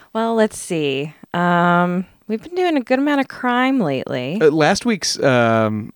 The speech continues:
Speaker 2: the, the murder that took place in
Speaker 1: Seems
Speaker 2: Amityville had a
Speaker 1: pretty clear.
Speaker 2: pretty clear answer.
Speaker 1: <laughs> I don't think we needed to be brought in
Speaker 2: Oh.
Speaker 1: for our expertise on finding that answer,
Speaker 2: You don't think
Speaker 1: but
Speaker 2: we cracked the case on Ron DeFeo
Speaker 1: N-,
Speaker 2: Junior?
Speaker 1: no, there are some,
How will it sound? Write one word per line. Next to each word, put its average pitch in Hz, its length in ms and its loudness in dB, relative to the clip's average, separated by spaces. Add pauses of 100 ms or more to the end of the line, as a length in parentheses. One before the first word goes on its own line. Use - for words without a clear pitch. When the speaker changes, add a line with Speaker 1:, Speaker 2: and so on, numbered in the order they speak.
(140)
Speaker 2:
the, 127 440 0
the 131 140 2
murder 143 360 4
that 127 160 0
took 123 160 -2
place 113 340 0
in 113 120 2
Speaker 1:
Seems 113 260 4
Speaker 2:
Amityville 107 340 2
had 113 80 -2
a - 20 0
Speaker 1:
pretty 170 240 2
clear. 143 600 -2
Speaker 2:
pretty 143 160 0
clear 113 280 2
answer. 220 540 4
Speaker 1:
<laughs> - 380 0
I 202 80 4
don't 220 160 0
think 185 160 0
we 170 180 0
needed 147 400 0
to 156 80 -4
be 147 220 -4
brought 156 320 2
in 143 320 0 (420)
Speaker 2:
Oh. 160 60 6
Speaker 1:
for 160 120 6
our 160 160 6
expertise 156 720 -2
on 151 140 2
finding 143 500 -2
that 139 160 -4
answer, 185 400 4
Speaker 2:
You 156 80 6
don't 139 140 4
think 135 140 2
Speaker 1:
but 139 40 4
Speaker 2:
we 139 60 4
cracked - 460 0
the 151 60 2
case 131 340 2
on 131 160 6
Ron 135 180 6
DeFeo 139 340 6
Speaker 1:
N-, 107 60 4
Speaker 2:
Junior? 143 320 4
Speaker 1:
no, 190 260 4
there 190 200 6
are 294 40 6
some, 359 240 2